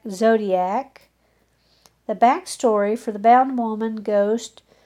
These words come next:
shows a newspaper clipping regarding her death. It includes reference to an Inspector Labetta, William Labetta, and Picture Mill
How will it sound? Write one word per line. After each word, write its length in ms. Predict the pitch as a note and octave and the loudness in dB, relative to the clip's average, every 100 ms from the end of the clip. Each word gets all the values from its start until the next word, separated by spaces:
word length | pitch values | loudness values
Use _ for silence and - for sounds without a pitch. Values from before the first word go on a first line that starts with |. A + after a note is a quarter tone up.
| _ _ | _ _
shows 380 | - A#3 G#3+ | -2 -2 0
a 60 | G#3+ | -4
newspaper 520 | A3 C4 - C#4 B3+ | -4 -6 -2 -4 -4
clipping 640 | B3+ - A3 A3 A3+ A3+ - _ _ _ | -6 -2 -4 -2 -6 -6 -12 _ _ _
regarding 540 | A3 G#3 G#3 G#3+ A3 | -8 -2 0 0 -4
her 160 | A#3 G#3 | -8 -8
death. 420 | F#3+ G3 G3 - | -4 -4 -6 -10
It 120 | G3 | -10
includes 520 | G3+ G#3 - A#3+ A3+ | -10 -8 -4 -4 -2
reference 480 | A#3 A#3+ A#3+ C4 - | -2 -2 -4 -12 -12
to 220 | - B3 | -6 -2
an 200 | A3+ G#3+ _ | -2 -4 _
Inspector 960 | A3+ G3+ - - B3 B3+ C4 B3+ B3+ B3+ _ _ _ _ _ _ _ _ | -14 -14 -10 -6 -8 -6 -4 -4 -6 -12 _ _ _ _ _ _ _ _
Labetta, 840 | G#3 G3+ G3 A3+ B3+ B3+ A3 B3+ E4 _ _ _ | -6 -6 -2 2 2 2 0 -2 -4 _ _ _
William 320 | G#3+ A#3 C4 | -2 -2 0
Labetta, 500 | C4 A#3 A#3 A#3 A#3 | -2 2 2 2 -2
and 180 | A#3 G3+ | -4 -8
Picture 320 | C#4+ C#4+ - | -8 -10 -10
Mill 480 | B3 G#3+ G#3 G#3+ A3 | -8 -4 -2 -2 -4